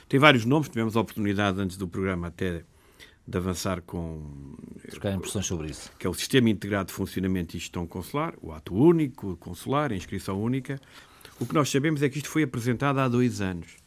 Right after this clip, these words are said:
Speaker 1: e que devia estar concluído e a funcionar em todos os postos no final de dois mil e dezassete. E o secretário de Estado terá dito ontem, eu não li, foi a informação que me deram hoje aqui na, na,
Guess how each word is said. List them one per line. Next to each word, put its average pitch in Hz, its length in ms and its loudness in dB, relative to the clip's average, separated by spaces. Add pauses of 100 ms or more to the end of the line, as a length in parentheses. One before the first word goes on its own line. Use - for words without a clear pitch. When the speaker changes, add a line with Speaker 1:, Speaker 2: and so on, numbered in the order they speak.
(360)
Speaker 1:
e - 40 -12
que - 100 -16
devia 113 220 2
estar 110 240 0
concluído 117 640 0
e 127 60 4
a 113 40 2
funcionar 117 520 -2
em 98 100 -2
todos 101 260 -4
os 110 100 -8
postos 131 360 -6
no 127 100 0
final 113 460 -2 (320)
de 113 120 4
dois 110 220 4
mil 110 220 0
e 104 40 -4
dezassete. 90 600 -10 (680)
E 170 300 0
o 170 220 0
secretário - 340 -2
de - 60 -6
Estado 90 240 0
terá 110 220 2
dito 104 340 -2
ontem, 139 240 0
eu 101 60 2
não 101 200 0
li, 123 140 -2
foi 90 220 -6
a - 20 -4
informação 90 480 -6
que 90 80 -12
me 85 80 -6
deram 85 180 -6
hoje 85 200 -8
aqui - 200 -14
na, 82 140 -10
na, 73 380 -14